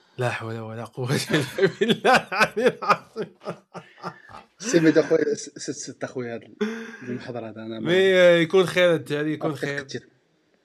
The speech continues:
Speaker 1: يكون خير، يكون خير. نقدروا نكون حنا راه الدراري جيل التسعينات عشنا كل شيء، راه بقات لنا الحرب العالمية
Speaker 2: شوف عش-،
Speaker 1: الثالثة
Speaker 2: آه،
Speaker 1: وال-، وال-، والكان.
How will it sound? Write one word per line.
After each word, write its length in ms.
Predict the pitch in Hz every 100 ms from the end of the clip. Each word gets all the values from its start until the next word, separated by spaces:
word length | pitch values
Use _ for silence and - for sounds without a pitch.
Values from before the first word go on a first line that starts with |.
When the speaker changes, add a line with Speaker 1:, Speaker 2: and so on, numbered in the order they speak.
| _ _ 160
Speaker 1:
يكون 260 | 143 156
خير، 440 | 127 135 139 127 123 _
يكون 260 | 139 - 123
خير. 240 | - 120
نقدروا 360 | 113 - 190 208
نكون 220 | 160 147
حنا 180 | 165 208
راه 100 | 202
الدراري 300 | 131 156 160
جيل 180 | 127 143
التسعينات 480 | - 120 127 139
عشنا 340 | 120 110 - 127
كل 220 | 127 127
شيء، 220 | - 139
راه 120 | 143
بقات 280 | 127 - -
لنا 200 | 139 135
الحرب 240 | 143 - 120
العالمية 320 | 117 127 135
Speaker 2:
شوف 200 | 135 160
عش-، 180 | 127 -
Speaker 1:
الثالثة 220 | 143 123
Speaker 2:
آه، 240 | 110 -
Speaker 1:
وال-، 200 | 143 131
وال-، 260 | - 147 135
والكان. 440 | 151 131 131 110